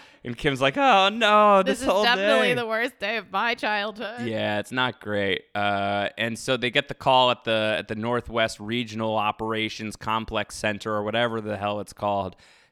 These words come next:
Speaker 1: that it's too late. C T U has just been hit.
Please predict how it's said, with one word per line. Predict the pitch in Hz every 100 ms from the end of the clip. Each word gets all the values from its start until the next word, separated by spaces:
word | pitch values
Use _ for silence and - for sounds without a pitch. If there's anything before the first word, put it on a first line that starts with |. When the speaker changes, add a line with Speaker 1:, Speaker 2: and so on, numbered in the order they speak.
| -
Speaker 1:
that | 92
it's | 90 -
too | 147 143
late. | 113 107
C | - 113 104
T | -
U | 101 98 90
has | 95 87
just | - 85 - -
been | 87 85
hit. | - - 95 -